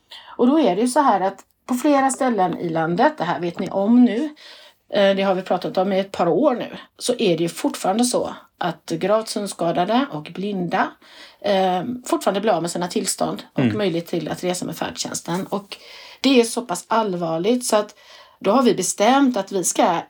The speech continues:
Speaker 1: egentligen fokusera på den frågan. Vi ska inte prata kvalitet och sånt så mycket nu.
Speaker 2: Mm.
Speaker 1: Men eftersom vi har lyxen att i våra distrikt,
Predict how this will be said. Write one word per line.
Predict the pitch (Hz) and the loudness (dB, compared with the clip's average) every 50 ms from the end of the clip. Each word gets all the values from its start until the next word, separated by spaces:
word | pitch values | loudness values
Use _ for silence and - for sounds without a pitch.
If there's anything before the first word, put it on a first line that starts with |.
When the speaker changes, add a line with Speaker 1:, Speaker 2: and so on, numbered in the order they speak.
| _ | _
Speaker 1:
egentligen | - 214 214 - 269 247 247 196 175 175 - 185 170 | -6 -6 -2 0 2 2 4 2 0 -2 -6 -8 -8
fokusera | - 175 - 185 - - 240 202 175 170 190 226 254 | -8 -8 -4 -4 0 0 0 0 0 0 0 0 0
på | 254 - | 0 -2
den | 254 226 202 | -2 -2 -4
frågan. | 175 - - 185 - 170 - - 208 240 254 247 226 208 | -4 -6 -4 -2 -2 -2 0 0 2 4 4 2 2 -2
Vi | - 196 | -4 -4
ska | 196 - - 240 | -4 0 0 0
inte | 240 240 180 | 0 0 -2
prata | - 220 196 196 - - 190 | -2 -2 -2 -2 -4 -6 -8
kvalitet | - - 196 214 233 240 240 - 190 - 165 | -6 -4 -2 0 0 0 0 -2 -2 -2 -2
och | 180 190 | -4 -4
sånt | - - - - | -6 -6 -8 -6
så | - 180 | -6 -6
mycket | 190 - - - | -8 -6 -6 -6
nu. | - - | -4 -4
Speaker 2:
Mm. | - 254 247 - _ - - 117 104 95 92 92 - - - | -4 -4 -4 -8 _ -10 -6 -6 -6 -6 -6 -8 -10 -6 0
Speaker 1:
Men | - 240 254 277 302 | 2 4 6 6 6
eftersom | - 294 285 - - 254 247 - 269 262 | 4 4 2 0 0 -4 -2 0 0 2
vi | 269 277 269 | 2 4 4
har | 277 262 | 4 4
lyxen | 262 254 240 - - - - 208 208 220 247 311 330 302 302 - _ _ - | 4 2 2 0 -4 -8 -6 -4 0 2 2 2 2 0 -4 -10 _ _ -4
att | 208 208 208 - _ - - | -4 -4 -6 -8 _ -4 -2
i | 214 208 | 0 2
våra | 214 208 190 185 | 2 2 2 2
distrikt, | 190 - 254 240 - - - 233 294 349 - - _ - - - | 2 2 0 0 0 -2 0 0 0 0 -2 -6 _ -12 -12 -10